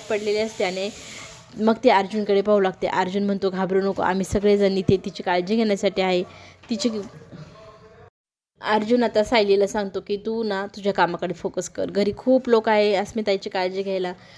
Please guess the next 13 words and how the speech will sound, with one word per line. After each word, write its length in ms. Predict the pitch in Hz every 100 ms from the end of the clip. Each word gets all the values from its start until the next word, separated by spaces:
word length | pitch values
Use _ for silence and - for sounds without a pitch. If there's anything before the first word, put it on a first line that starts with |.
| - -
मी 140 | 233
पण 220 | 233 240
आहे, 340 | 220 202 175 180
जा 240 | 185 202
बरं." 240 | 190 175 170 - - _ 226
मग 140 | 233 233
ती 120 | 240
तिच्या 420 | 214 220 185 185 - - _ 190
जड 160 | 220 240
अंतकरणाने, 840 | 233 233 220 185 170 175 180 190
जड 200 | 202 202
पावलांनी 540 | - 170 185 202 185
तिच्या 360 | 180 175 190